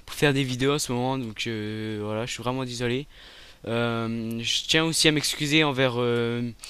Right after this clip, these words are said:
Monsieur le Fêtard si tu regardes cette vidéo. Donc, je suis désolé de pas pouvoir continuer la série, euh, la série, euh, mi-, la minute de Bayo parce que j'ai, comme je le dis, j'ai, euh, vraiment plus de temps pour faire des, des, euh, des vidéos.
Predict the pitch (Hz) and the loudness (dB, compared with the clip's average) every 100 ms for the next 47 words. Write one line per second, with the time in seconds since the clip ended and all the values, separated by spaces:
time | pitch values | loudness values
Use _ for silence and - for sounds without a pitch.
0 | - - 135 147 147 139 131 151 151 131 | -12 -2 2 2 2 2 6 6 4 -4
1 | 120 120 127 135 123 117 131 131 151 - | -2 0 2 -2 -4 0 2 2 -2 -14
2 | - - - - - 120 113 135 143 151 | -20 -18 -14 -14 -12 -6 -4 -2 0 2
3 | - 135 143 - 143 - 143 139 135 - | 4 2 0 -4 -4 -2 0 0 2 0
4 | 135 139 131 123 120 117 117 113 - - | 0 0 0 2 2 0 -4 -10 -20 -20
5 | - - - - - - - 117 - 131 | -20 -20 -20 -16 -16 -16 -10 -2 0 0
6 | 127 135 117 95 87 82 71 - - - | 0 0 2 0 -6 -10 -14 -18 -20 -20
7 | - - 123 143 147 113 131 139 151 135 | -20 -10 -4 0 2 2 2 0 -2 -2
8 | 123 123 139 151 123 - - 113 110 110 | 0 2 0 -4 -4 -4 -2 -4 -4 -4
9 | 107 107 104 - 120 113 123 135 127 - | -4 -6 -6 -8 -8 -6 -4 -4 -4 -8
10 | - - - - - - - 107 104 87 | -20 -20 -20 -20 -20 -14 -6 -4 -4 -8
11 | 107 135 143 - 117 - 135 - - 117 | -6 -4 -4 -8 -8 -4 -4 -6 -8 -4
12 | 110 101 92 - - - - - 107 104 | -4 -4 -8 -16 -20 -20 -20 -12 -6 -4
13 | 101 95 120 127 110 107 110 | -4 -6 -8 -8 -4 -4 -4